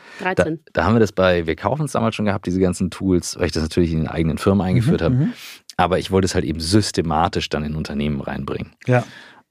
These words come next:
Speaker 2: Ja, und so, so lief's dann los. Das war zumindest meine, meine Seite der Medaille gerade.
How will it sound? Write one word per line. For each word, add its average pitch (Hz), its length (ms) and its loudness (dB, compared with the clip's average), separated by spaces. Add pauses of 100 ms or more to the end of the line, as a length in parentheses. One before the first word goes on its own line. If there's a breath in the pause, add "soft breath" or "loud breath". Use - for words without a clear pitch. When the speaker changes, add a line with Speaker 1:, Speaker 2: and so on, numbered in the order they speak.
Speaker 2:
Ja, - 80 2
und 71 200 -2
so, 80 320 2
so 85 180 2
lief's 87 300 -2
dann 98 440 2 (600)
los. - 400 0
Das - 160 -2
war 98 100 4
zumindest 98 280 4
meine, 98 600 2
meine 92 340 2
Seite 80 300 -2
der 73 440 -4 (460)
Medaille 76 480 0
gerade. 73 300 -2